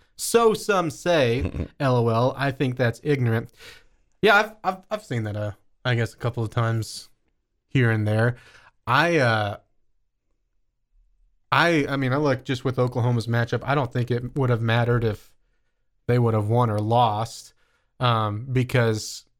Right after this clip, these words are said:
Speaker 1: night in, night out in the Big twelve, it's gonna be tough regardless. Um, and I don't think I really preferred either way. Like, "Oh, would you have rather they won that game so they're riding high?" Maybe,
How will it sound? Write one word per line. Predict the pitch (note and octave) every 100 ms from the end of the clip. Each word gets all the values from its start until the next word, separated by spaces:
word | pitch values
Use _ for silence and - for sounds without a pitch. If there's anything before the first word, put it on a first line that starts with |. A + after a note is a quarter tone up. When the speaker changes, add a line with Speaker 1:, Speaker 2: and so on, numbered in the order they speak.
| _ -
Speaker 1:
night | C3+ C3 B2+
in, | B2 A#2
night | A#2 A#2+ A#2
out | B2 A#2 B2
in | A2
the |
Big | G#2+ A2
twelve, | - A#2 A#2 A2+
it's | -
gonna | A2+
be | G#2+ G#2
tough | - A#2+ -
regardless. | A2 G#2+ A2+ A#2 G#2 G#2+ A#2 - - _ _ _ _ -
Um, | A#2+ A2 G#2+ -
and | C3+
I | C#3+
don't | C#3+ C3
think | D3 C3
I | C#3
really | C3+ C#3 C#3+ C#3 C#3 C#3
preferred | B2+ - B2+ - D3 C#3+ C#3+
either | C#3 C#3 C#3+ C#3 B2
way. | B2+ B2+ D3 E3+ - _ _ _ _
Like, | D3 B2 A#2+
"Oh, | D3+ C#3+
would | C3+ C3
you | C#3 E3
have | C3+
rather | C#3+ D#3 D#3
they | C#3+ B2+
won | A2+ A#2+ C3+
that | C#3+ C#3
game | C#3+ D3 D3+
so | D3+ B2
they're | A2+
riding | A2+ B2+ C3 A#2+
high?" | A2 B2 B2+ C#3+ D#3 - _ _ _ -
Maybe, | E3 D#4+ C#4+ C3